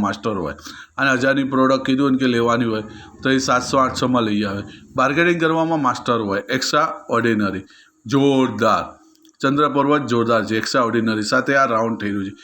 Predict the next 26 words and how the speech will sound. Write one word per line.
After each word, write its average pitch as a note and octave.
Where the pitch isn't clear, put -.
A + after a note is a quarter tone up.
આ D#3
સંગીત C3+
પર્સન G#2+
હોય. E2+
જોરદાર. A#2
સાથે C#3
એક C#3+
અહીંયાથી C#3
રેખા C3+
નીકળી C3+
અને B2+
એ -
આમ B2+
રાઉન્ડ A2
થઈ G2+
રહી G#2
છે. G#2
આને C#3+
આમ C#3+
તો C#3+
રાહુ C3
રેખા B2+
તરીકે A#2+
કહેવામાં G#2
આવે G#2
છે, C#3